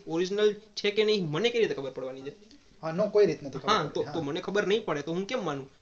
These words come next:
Speaker 1: કે એ ઓરિજિનલ થિસિયસે મૂકેલી શિપ છે?
Speaker 2: કે એણે મૂકેલી નથી,
Speaker 1: હા.
Speaker 2: એ બી હું કેવી
Speaker 1: હા.
Speaker 2: રીતે કહી શકું?
Speaker 1: એ પણ હું ન કહી શકું.
Speaker 2: હમ.
Speaker 1: રાઈટ?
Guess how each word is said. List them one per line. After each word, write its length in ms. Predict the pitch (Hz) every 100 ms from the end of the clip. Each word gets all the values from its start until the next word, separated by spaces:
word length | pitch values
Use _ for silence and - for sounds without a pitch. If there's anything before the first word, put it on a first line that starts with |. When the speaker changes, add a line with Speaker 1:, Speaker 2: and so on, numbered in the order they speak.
| -
Speaker 1:
કે 100 | 165
એ 260 | 165 196 196
ઓરિજિનલ 300 | 175 185 202
થિસિયસે 420 | 196 165 220 226
મૂકેલી 280 | 233 226 202
શિપ 220 | 160 147
છે? 160 | - 151 - _ _ _ _ _ -
Speaker 2:
કે 80 |
એણે 260 | 202 190 208
મૂકેલી 340 | 185 214 214
નથી, 380 | 180 165 220 - -
Speaker 1:
હા. 280 | 185 226 156
Speaker 2:
એ 100 | 180
બી 120 | 202
હું 120 | 226 220
કેવી 140 | 202
Speaker 1:
હા. 60 | 196
Speaker 2:
રીતે 120 | 156
કહી 80 | 127
શકું? 260 | 127 - - _ _ - -
Speaker 1:
એ 100 | 170
પણ 140 | 254
હું 100 | 240
ન 60 | 202
કહી 120 | 135
શકું. 240 | 131 127 - _
Speaker 2:
હમ. 120 | 147 123 - _ _ _ _ 143
Speaker 1:
રાઈટ? 220 | 196